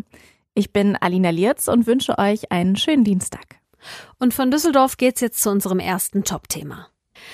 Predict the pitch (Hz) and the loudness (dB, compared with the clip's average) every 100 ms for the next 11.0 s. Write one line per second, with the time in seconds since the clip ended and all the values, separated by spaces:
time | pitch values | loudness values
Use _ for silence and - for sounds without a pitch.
0 | - _ - - 285 320 277 240 262 247 | -20 _ -12 0 4 4 4 4 4 2
1 | 247 233 226 214 208 202 208 202 - 202 | 0 2 2 2 -2 -2 -2 -6 -4 -4
2 | 208 185 185 185 180 175 - 175 196 185 | -2 -2 -2 -2 -2 -6 -4 -2 2 2
3 | 170 170 196 202 190 190 196 - 233 247 | -2 -2 0 2 2 0 -2 0 2 4
4 | 247 - 214 214 - 262 269 240 220 202 | 4 2 0 0 2 4 4 2 -2 0
5 | 214 214 185 - 214 208 185 175 - 160 | 2 0 -2 -2 0 0 0 -2 -2 -6
6 | 170 - - 185 185 165 - 262 269 - | -4 -8 -12 -14 -14 -12 2 2 2 -4
7 | 226 240 220 220 - 196 190 208 220 214 | -4 0 0 0 0 2 4 2 2 -2
8 | - 185 180 180 180 185 190 185 185 185 | 0 -2 0 0 -2 0 -2 0 0 2
9 | 202 - 214 - 175 170 170 - 180 180 | 0 0 -4 -2 -2 -2 -4 -2 -2 0
10 | 190 180 180 - 185 - 175 - 196 269 | 0 0 -2 -4 -4 -2 -4 -2 -2 -2